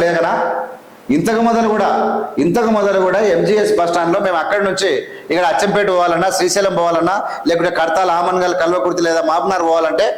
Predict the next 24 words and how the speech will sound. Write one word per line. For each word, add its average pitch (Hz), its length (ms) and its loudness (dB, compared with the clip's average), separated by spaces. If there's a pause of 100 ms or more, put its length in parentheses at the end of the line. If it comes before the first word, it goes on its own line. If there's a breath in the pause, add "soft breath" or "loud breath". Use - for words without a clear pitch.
(240 loud breath)
సీట్లకు 208 400 0
దొరికి 190 320 0
కిటికీలకి 190 400 -2
లేచుకుంటే 185 380 0
ఒకరి 202 160 0
మీద 202 120 0
ఎవరు 202 260 0
కొట్టుకునేది 185 420 -2 (960 loud breath)
ఎప్పుడూ 196 320 0
ఉంది 254 300 2
ఈ - 40 -2
కార్యక్రమం. 185 440 0 (2750 loud breath)
ఎందుకు 202 260 0
మీకు 247 180 0
ఇంత 226 140 0
కండ్లు 214 280 0
మాత్రమే 226 320 0
నాకు 214 180 0
అర్థం 196 260 0
కాదు. 220 160 2 (640 loud breath)
ఒక, 220 140 0 (1080)
ఒక - 120 -2
ఆశ్చర్యకరమైనటువంటి 214 1300 0
పని 165 120 0